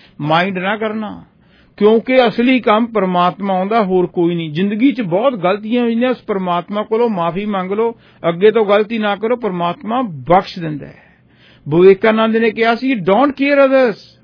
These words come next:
but people feel on your failures।" ਜੇ ਕਿਤੇ ਕਾਮਯਾਬ ਨਹੀਂ ਵੀ ਹੋਏ ਨਾ, ਦੁਕਾਨ ਇੱਕ ਚੋਂ ਫੇਲ ਹੋ ਗਏ, ਦੂਜੀ ਦੁਕਾਨ ਕਰਨੀ ਹੈ, ਤੀਜਾ ਸੌਦਾ ਕਰਨਾ, ਕੋਈ ਗੱਲ ਨਹੀਂ, ਲੋਕਾਂ ਦੀ ਪਰਵਾਹ ਨਾ ਕਰੋ,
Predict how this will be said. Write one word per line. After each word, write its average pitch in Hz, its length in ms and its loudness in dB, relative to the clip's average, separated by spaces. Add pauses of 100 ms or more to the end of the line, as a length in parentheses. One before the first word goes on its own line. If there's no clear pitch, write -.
(140)
but 247 100 8
people 247 420 2
feel 262 440 2
on 247 140 0
your 240 100 4
failures।" 214 720 0 (400)
ਜੇ 175 260 6
ਕਿਤੇ 226 260 0
ਕਾਮਯਾਬ 202 540 0
ਨਹੀਂ 208 200 -2
ਵੀ 262 100 0
ਹੋਏ 233 160 0
ਨਾ, 262 100 -2
ਦੁਕਾਨ 190 400 -2
ਇੱਕ 190 160 -10
ਚੋਂ 202 140 0
ਫੇਲ 202 280 2
ਹੋ 196 120 0
ਗਏ, 202 140 -2
ਦੂਜੀ 165 300 -6
ਦੁਕਾਨ 185 340 -4
ਕਰਨੀ 175 280 -6
ਹੈ, 214 40 -8
ਤੀਜਾ 190 360 -4
ਸੌਦਾ 180 300 -4
ਕਰਨਾ, 202 280 -4
ਕੋਈ 254 280 2
ਗੱਲ 269 160 6
ਨਹੀਂ, 262 120 2
ਲੋਕਾਂ 240 260 2
ਦੀ 247 80 -2
ਪਰਵਾਹ 220 340 2
ਨਾ 220 100 -2
ਕਰੋ, 208 320 -4